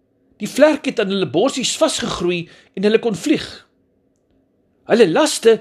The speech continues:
het in vleuels verander. God wil ook ons mislukkings en flops verander in vleuels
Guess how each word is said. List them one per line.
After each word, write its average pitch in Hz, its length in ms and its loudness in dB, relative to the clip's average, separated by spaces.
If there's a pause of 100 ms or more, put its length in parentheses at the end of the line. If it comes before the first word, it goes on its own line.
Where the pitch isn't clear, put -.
(140)
het 170 200 -6
in 196 80 -2
vleuels 320 480 -4
verander. 156 440 -4 (1300)
God - 200 2
wil 247 140 4
ook - 180 -4
ons 302 240 -2
mislukkings 185 640 -2
en 170 120 -6
flops - 440 0
verander 165 480 -2 (400)
in 180 120 -6
vleuels 247 680 -2